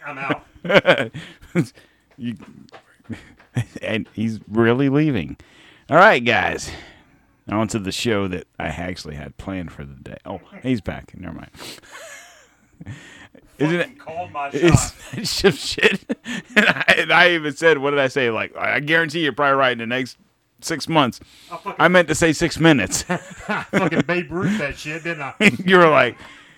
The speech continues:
Speaker 2: "You see that center field right there? Yeah, that's, uh, climate control and heart disease all in one." <laughs> Oh, shit. He hit it right there.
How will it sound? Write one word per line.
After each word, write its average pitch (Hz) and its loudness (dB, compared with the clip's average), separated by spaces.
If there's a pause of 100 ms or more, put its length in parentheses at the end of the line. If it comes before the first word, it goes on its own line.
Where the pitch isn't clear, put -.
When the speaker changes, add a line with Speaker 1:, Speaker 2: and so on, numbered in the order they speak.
(340)
Speaker 2:
"You 135 4
see 165 8
that 151 4 (220)
center 160 6
field 165 4
right 156 4
there? 156 2 (220)
Yeah, 120 0
that's, 127 0
uh, 120 6
climate 143 2
control 135 -4
and 131 -4
heart 131 0
disease 117 -4
all 123 4
in 127 4
one." 107 0
<laughs> - -16 (920)
Oh, 254 6
shit. 320 0
He 202 -4
hit 254 6
it 240 0
right 262 6
there. 277 8